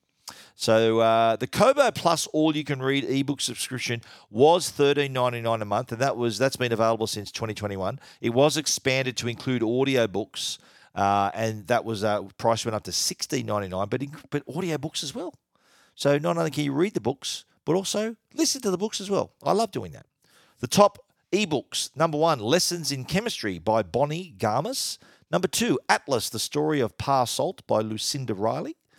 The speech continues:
Number three, Fourth Wing, Rebecca Yaros.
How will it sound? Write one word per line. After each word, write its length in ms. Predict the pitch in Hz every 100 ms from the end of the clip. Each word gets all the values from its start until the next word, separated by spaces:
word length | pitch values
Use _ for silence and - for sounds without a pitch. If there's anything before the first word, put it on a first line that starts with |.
| _ _ -
Number 180 | 170
three, 360 | 180 233 240 98 -
Fourth 640 | - - 156 170 196 -
Wing, 520 | 98 131 190 110 - _ _ _
Rebecca 400 | 110 101 139 120
Yaros. 640 | 107 113 214 285 - -